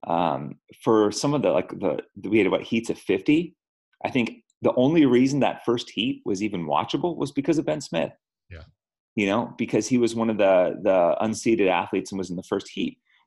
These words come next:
Speaker 1: Beyond that, I don't think, um, I think it felt almost like, uh, it almost felt like the freshmen, watching the freshmen and J V teams of a high school team go. It's like, yeah, we're encouraging it because we know somebody on the team there, but this isn't the show.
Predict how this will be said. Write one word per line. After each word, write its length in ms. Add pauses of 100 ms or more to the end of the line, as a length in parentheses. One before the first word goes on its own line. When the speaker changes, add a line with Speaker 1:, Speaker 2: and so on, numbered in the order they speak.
(120)
Speaker 1:
Beyond 320
that, 260
I 60
don't 140
think, 260 (540)
um, 320
I 80
think 280
it 200
felt 340
almost 380
like, 320
uh, 440 (1800)
it 100
almost 280
felt 140
like 140
the 80
freshmen, 500
watching 300
the 80
freshmen 340
and 100
J 180
V 180
teams 380
of 280
a 40
high 160
school 380 (200)
team 220
go. 120 (100)
It's 120
like, 200 (260)
yeah, 240
we're 200
encouraging 560
it 140
because 260
we 120
know 180
somebody 400
on 140
the 60
team 340
there, 300 (280)
but 100
this 180
isn't 220
the 80
show. 460